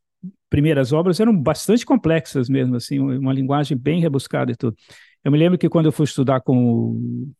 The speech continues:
com o Jevski, eu tava compondo uma peça pra uma orquestra imensa, uma pe-, uma,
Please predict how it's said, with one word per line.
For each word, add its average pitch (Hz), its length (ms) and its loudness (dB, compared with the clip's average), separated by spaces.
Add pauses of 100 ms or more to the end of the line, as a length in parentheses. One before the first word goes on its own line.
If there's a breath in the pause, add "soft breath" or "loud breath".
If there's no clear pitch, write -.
(1000)
com 131 120 0
o 120 40 2
Jevski, 156 460 0
eu 123 240 2
tava 143 200 0
compondo 131 360 0
uma 127 160 0
peça 127 440 0 (220)
pra 127 80 -4
uma 123 120 2
orquestra 135 540 -4
imensa, 139 600 0
uma 127 160 -4
pe-, 135 160 -6
uma, 120 300 -4